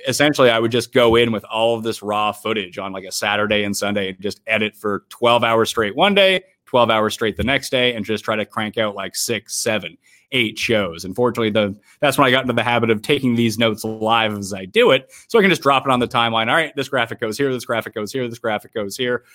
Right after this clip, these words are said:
But to go back and listen to it, no, I don't think that I could do it. I think it would be just,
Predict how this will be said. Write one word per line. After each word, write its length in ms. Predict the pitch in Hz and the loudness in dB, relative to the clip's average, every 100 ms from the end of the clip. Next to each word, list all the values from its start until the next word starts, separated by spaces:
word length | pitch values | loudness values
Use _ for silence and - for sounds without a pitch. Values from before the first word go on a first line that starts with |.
| _ | _
But 280 | 147 131 - | -2 -2 -10
to 80 | 131 | -8
go 340 | 113 139 160 | 2 6 6
back 400 | 135 117 127 131 - | 4 0 0 -2 -10
and 140 | 107 98 | -12 -10
listen 540 | 95 113 139 147 123 | -10 -8 -8 -4 -6
to 240 | 107 104 95 | -6 -10 -10
it, 140 | 90 _ _ _ _ _ _ - | -14 _ _ _ _ _ _ -8
no, 200 | 117 - - _ 113 | -4 -4 -6 _ -4
I 180 | 110 | -2
don't 300 | 107 113 101 | 0 -2 -4
think 200 | 107 98 | -8 -8
that 120 | 104 95 | -8 -10
I 80 | |
could 140 | 90 90 | -10 -12
do 160 | 92 | -10
it. 40 | 92 | -10
I 120 | 98 | -8
think 240 | - 101 | -6 -4
it 40 | 107 | -2
would 240 | 101 98 | -2 -4
be 200 | 98 95 | -4 -6
just, 420 | 90 92 - - | -6 -6 -6 -12